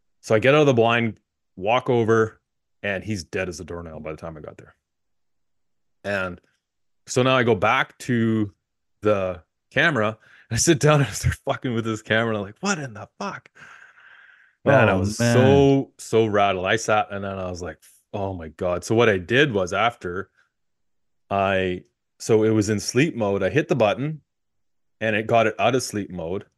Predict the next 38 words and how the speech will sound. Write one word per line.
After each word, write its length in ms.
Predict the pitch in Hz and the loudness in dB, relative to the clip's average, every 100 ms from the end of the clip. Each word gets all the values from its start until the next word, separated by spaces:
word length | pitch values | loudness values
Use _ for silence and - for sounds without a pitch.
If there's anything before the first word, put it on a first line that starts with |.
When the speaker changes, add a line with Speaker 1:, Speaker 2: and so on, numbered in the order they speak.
| _ | _
Speaker 1:
I 80 | 104 | -6
hit 180 | 98 135 | -2 -2
the 60 | 110 | 0
button 260 | 117 104 | 2 2
again. 320 | 101 98 139 127 | -2 0 0 0
It 80 | |
started 420 | - 120 110 95 95 | -2 -2 -2 -2 -8
recording, 600 | - 156 180 123 120 - _ _ _ _ _ _ _ _ _ _ - | -4 2 2 2 0 -8 _ _ _ _ _ _ _ _ _ _ -4
and 200 | 113 110 | 0 0
then 120 | 107 | 0
I 80 | 104 | 0
hit, 200 | 110 135 120 | -2 -2 -2
and 100 | 110 | -2
then, 180 | 107 - _ _ - | -2 -6 _ _ -4
but 160 | 117 | 0
it, 240 | 110 - 120 | 0 -2 0
the 120 | 117 | 2
light 220 | 139 208 | 4 2
didn't 260 | 180 127 - | 0 -2 -6
flap 320 | 104 98 - | 0 0 -2
up 140 | 92 | -8
right 180 | 98 95 | -6 -4
o-, 140 | 95 95 | -6 -8
flash 340 | - 110 98 - | -2 0 0 -2
up 120 | 90 | -6
right 180 | 92 90 | -6 -6
away. 160 | 95 110 | -4 -4
So 160 | 107 | -6
I 40 | 104 | -6
hit 100 | 120 | -4
the 60 | |
button 240 | 110 117 101 | 0 0 -2
again, 420 | 98 151 143 139 | -2 2 2 0
and 120 | 104 | -4
it 100 | 95 | -6
turned 200 | 117 110 | -4 -2
it 100 | 98 | 0
off, 340 | 95 78 _ | 0 -2 _